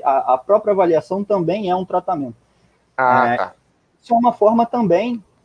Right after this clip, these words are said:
Speaker 1: de, de avaliação e tratamento, né? Não é a única, óbvio. É, e depois eu vou mostrar, eu separei com o Mauro também, é, alguns tipos de intervenções, né? É, o que são primeira recomendação,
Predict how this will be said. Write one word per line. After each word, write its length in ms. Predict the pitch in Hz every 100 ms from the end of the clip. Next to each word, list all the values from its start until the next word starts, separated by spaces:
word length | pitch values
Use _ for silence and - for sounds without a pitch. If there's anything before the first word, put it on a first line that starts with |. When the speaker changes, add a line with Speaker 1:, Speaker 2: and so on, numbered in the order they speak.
| _
Speaker 1:
de, 540 | 131 117 135 165 165 156
de 100 | 143
avaliação 480 | 135 131 131 180 196
e 40 |
tratamento, 680 | - 131 131 127 165 240 _ _ _ _ _ _ _ -
né? 120 | 139
Não 220 | 143 160
é 100 | 160
a 120 | 165 139
única, 560 | 143 185 240 - 240 -
óbvio. 400 | 143 170 196 359 _ _ _ _ _
É, 480 | 135 135 131 123 120
e 160 | 170
depois 300 | 180 196 208
eu 100 | 220
vou 120 | 214 208
mostrar, 580 | 185 - - 208 135
eu 80 | 131
separei 380 | 123 151 143 143
com 100 | 147
o 40 | 135
Mauro 320 | 147 185 151
também, 460 | 123 127 160 202 - _ _ _ _
é, 500 | 123 127 127 127 120
alguns 340 | 147 156 226 -
tipos 240 | 254 240
de 80 | 226
intervenções, 1000 | 220 220 202 202 185 - 170 277 - _ _ _ -
né? 220 | 311 - _
É, 380 | 127 127 127 127
o 120 | 165
que 160 | 185 247
são 380 | - 202 151 123 _
primeira 340 | 190 202 247
recomendação, 840 | 233 220 202 180 160 - 180 233